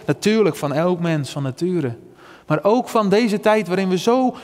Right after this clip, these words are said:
gebombardeerd worden met al het andere dat ons hart vervult. Wij hebben God niet, maar we missen hem ook niet. Dat is het ergste, als je hem niet mist. Dat is erger dan hem niet hebben.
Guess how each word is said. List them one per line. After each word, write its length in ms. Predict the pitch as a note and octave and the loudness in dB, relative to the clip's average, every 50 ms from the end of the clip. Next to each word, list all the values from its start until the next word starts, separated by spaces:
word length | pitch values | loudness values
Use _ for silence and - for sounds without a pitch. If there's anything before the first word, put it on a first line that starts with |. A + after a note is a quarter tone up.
| - - | -18 -14
gebombardeerd 880 | - - F3+ D3 F#3+ G#3+ A#3+ A3+ G#3 G3 E3+ D#3 G3+ A3+ A#3+ A#3 A#3 | -8 -6 -2 2 2 2 2 2 2 2 2 2 2 2 2 0 0
worden 240 | F#3+ G3+ G3 F3+ F3 | -2 -2 0 0 0
met 160 | F3+ F3 - | -2 -4 -2
al 200 | - F#3 G#3+ A3+ | -2 0 0 2
het 120 | A3 F#3 - | 0 0 2
andere 360 | - G#3+ B3 B3 B3 A#3 G#3 | 2 2 2 2 2 2 2
dat 200 | F#3 G3 F#3+ F#3+ | 2 0 0 0
ons 140 | F#3 E3 D#3+ | -2 0 0
hart 200 | F3 F3 E3+ - | 0 0 0 -2
vervult. 580 | - E3+ D3+ - G3 G#3 A3 G3+ E3+ - - - - - - - - | -4 -6 -2 0 2 4 4 2 2 -2 -6 -16 -18 -18 -20 -14 -4
Wij 160 | - F3 F#3 | 0 2 2
hebben 200 | F#3+ G3+ F#3 F#3+ | 4 2 2 0
God 280 | - - A3+ C#4+ C#4 C#4 | 0 2 2 0 2 0
niet, 180 | A#3 A#3 A3 F#3 | -2 -2 0 0
maar 120 | F#3 F#3 | 0 0
we 80 | F3 F3+ | 0 2
missen 400 | F3 F#3+ A#3+ A3+ - - A3+ A3+ | 2 0 0 -2 -4 -6 -6 -4
hem 120 | G#3+ A3 | -2 -2
ook 120 | A3+ G#3+ | -2 -2
niet. 400 | G3 G#3 G#3 F#3+ E3 - - - - _ _ _ _ _ _ _ _ _ _ _ _ _ _ _ _ _ _ _ _ _ _ _ _ _ _ _ _ _ _ _ _ _ _ _ _ _ _ - - - C3 _ _ _ _ _ _ _ _ _ _ _ _ _ _ _ _ _ _ _ _ _ _ _ _ _ _ _ _ _ _ _ _ _ | -2 -2 -2 -4 -4 -8 -12 -18 -20 _ _ _ _ _ _ _ _ _ _ _ _ _ _ _ _ _ _ _ _ _ _ _ _ _ _ _ _ _ _ _ _ _ _ _ _ _ _ -20 -20 -20 -20 _ _ _ _ _ _ _ _ _ _ _ _ _ _ _ _ _ _ _ _ _ _ _ _ _ _ _ _ _ _ _ _ _
Dat 80 | - D#3+ | -10 -8
is 60 | E3+ | -8
het 120 | F3+ - | -6 -4
ergste, 340 | E3+ F#3+ F#3 D#3+ - - - | -2 -2 -2 -2 -4 -6 -8
als 120 | C3+ - | -8 -6
je 60 | - D3 | -4 -4
hem 100 | C#3 D#3+ | -4 -4
niet 140 | F#3 - | -4 -4
mist. 480 | - F3 D3 A#2 G2 - - - - - _ _ _ _ _ _ _ _ _ _ _ _ _ _ _ _ _ _ _ _ _ _ _ _ _ _ _ _ | -4 -4 -4 -4 -6 -10 -14 -18 -20 -20 _ _ _ _ _ _ _ _ _ _ _ _ _ _ _ _ _ _ _ _ _ _ _ _ _ _ _ _
Dat 100 | D#3+ C#3 | -12 -6
is 20 | |
erger 460 | - E3+ F3 F#3 F3 E3+ E3+ E3+ - - - - - - - - _ _ _ _ _ _ _ _ _ _ | -4 -2 -2 0 -2 -2 -4 -6 -8 -12 -20 -20 -20 -20 -20 -20 _ _ _ _ _ _ _ _ _ _
dan 160 | F3 D#3+ D3+ | -6 -4 -2
hem 80 | D3+ | -2
niet 160 | D#3+ D#3+ D3 - | -2 -2 -2 -2
hebben. 300 | C#3 B2+ A2 G#2 G2+ | -4 -4 -4 -6 -10